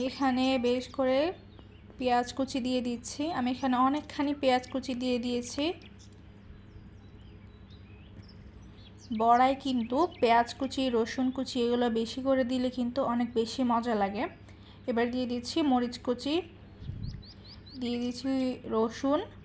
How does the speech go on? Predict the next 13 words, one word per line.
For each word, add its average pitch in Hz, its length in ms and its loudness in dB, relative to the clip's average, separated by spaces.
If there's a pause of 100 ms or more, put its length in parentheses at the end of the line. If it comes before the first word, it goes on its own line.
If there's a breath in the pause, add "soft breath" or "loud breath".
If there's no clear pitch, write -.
(300)
আমি 202 220 -2
এখানে 247 200 2 (140)
আস্ত - 180 -4 (160)
রসুন 269 320 0
ইউজ 269 140 0 (100)
করেছি। 269 400 0 (680 loud breath)
দিয়ে 247 200 0
দিচ্ছি 247 280 -2 (400)
পরিমাণ 254 380 2
মতো 247 160 -2 (100)
হলুদ, 247 380 4 (1000 loud breath)
স্বাদ 233 200 4 (100)
মতো 240 200 2